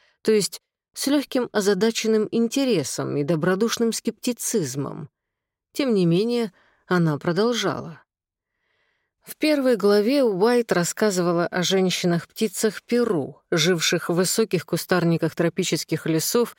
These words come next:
в замысловатых и искусных гнёздах, которые они сами вили из прутьев и тростника. Иллюстрации демонстрировали несколько таких гнёзд. Одно из них представляло собой круглый шар высотой почти семь футов с маленьким отверстием сбоку,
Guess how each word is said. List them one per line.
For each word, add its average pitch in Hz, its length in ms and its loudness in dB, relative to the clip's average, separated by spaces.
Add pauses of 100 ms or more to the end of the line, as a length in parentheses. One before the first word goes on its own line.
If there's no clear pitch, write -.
(300)
в 160 80 -6
замысловатых 220 800 2
и 214 200 -4
искусных 240 600 -2
гнёздах, 165 800 -2
которые 160 480 0
они 180 240 0
сами 151 420 0
вили 202 340 -2
из - 280 -6
прутьев 196 480 -2
и - 20 -4
тростника. 180 680 -4 (1000)
Иллюстрации 233 680 2
демонстрировали 233 880 2
несколько 214 640 0
таких 143 340 -4
гнёзд. - 640 -6 (120)
Одно 190 320 0
из 185 120 2
них 170 180 2
представляло 170 680 0
собой 165 400 0
круглый 156 460 0
шар 202 320 0
высотой 165 440 0
почти - 380 -4
семь 165 340 -2
футов 190 500 -4
с - 140 -6
маленьким 226 480 0
отверстием 214 640 0
сбоку, 170 600 -4